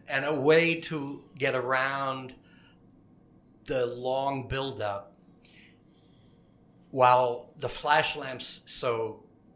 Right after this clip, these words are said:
the early part of the flash lamp pulse starts bopping ions up to their excited state, but until the whole flash has happened,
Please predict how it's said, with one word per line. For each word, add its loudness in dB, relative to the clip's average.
the -4
early 8
part 0
of -6
the -6
flash -4
lamp -6
pulse -4
starts 2
bopping 2
ions -2
up -8
to -10
their -6
excited -6
state, -6
but 4
until 4
the 4
whole 12
flash 0
has -6
happened, -2